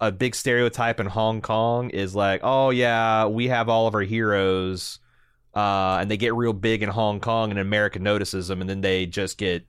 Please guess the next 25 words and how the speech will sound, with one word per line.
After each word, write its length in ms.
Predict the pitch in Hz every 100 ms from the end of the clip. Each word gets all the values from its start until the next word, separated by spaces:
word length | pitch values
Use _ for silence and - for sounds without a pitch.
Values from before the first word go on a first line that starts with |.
| _
you 120 | - 98
know, 460 | 85 80 82 78
they 160 | 90 98
just 240 | 82 95
get, 260 | 107 92 -
uh, 160 | 95 87
filmed 400 | - 113 101 95
as, 120 | 92
like, 180 | 92 90
jobbers 600 | 101 90 92 82 76 -
for 140 | -
the 80 | 90
ba-, 200 | 78 71
for, 220 | - 90
they're, 180 | 82 101
they're 140 | 92 98
just 140 | 85
the 40 |
bad 320 | 80 95 90 80
guys 360 | 82 80 78
for 220 | - 87 80
the 120 | 87
American 380 | 90 90 85 73
good 240 | 101 85
guys." 440 | 82 64 67 71